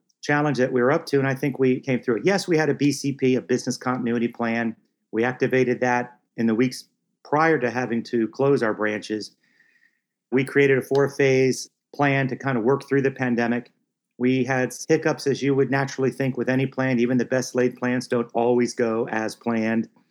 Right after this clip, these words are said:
But as long as you remain agile, you can work through these challenges that we've all faced, again, both at home and in our work environment. But a year later, we just opened our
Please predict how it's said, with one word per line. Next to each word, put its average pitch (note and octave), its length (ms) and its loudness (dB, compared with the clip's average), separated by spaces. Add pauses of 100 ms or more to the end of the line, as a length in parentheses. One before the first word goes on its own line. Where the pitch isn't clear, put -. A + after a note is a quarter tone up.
(720)
But A#2+ 120 0
as A2+ 100 -2
long C3+ 180 2
as C#3 80 0
you C3+ 80 -2
remain C3 240 2
agile, B2 540 0 (440)
you A#2+ 120 0
can A#2+ 160 0
work A#2+ 200 0
through B2 200 0
these A2+ 200 0
challenges A2 540 -4
that A#2 120 -4
we've D3 180 2
all G2+ 160 -2
faced, - 480 -10 (680)
again, A2 320 0
both A#2 220 2
at G#2+ 100 -4
home A2+ 220 0
and A2 100 0
in G#2 80 -4
our G2+ 100 -4
work G2+ 280 -4
environment. F#2+ 580 -10 (880)
But E3 400 0
a C3 80 0
year D3 180 4
later, G#3+ 460 4 (180)
we C3 140 0
just D#3+ 320 2
opened D#3+ 320 2
our C3 380 0